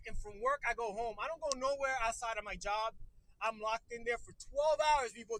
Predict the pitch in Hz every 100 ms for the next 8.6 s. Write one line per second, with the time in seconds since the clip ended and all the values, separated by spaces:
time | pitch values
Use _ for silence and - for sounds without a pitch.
0 | - 285 311 302 311 285 254 220 196 185
1 | 262 240 226 233 247 - 226 - 240 233
2 | 190 185 185 - - - _ _ 202 226
3 | 226 240 233 202 - 240 233 240 202 247
4 | 233 226 190 196 196 226 214 214 202 202
5 | - 196 190 - - - - 214 208 -
6 | - - - - 220 240 254 233 262 311
7 | 294 269 - 233 226 214 208 - 277 269
8 | 269 262 240 220 214 214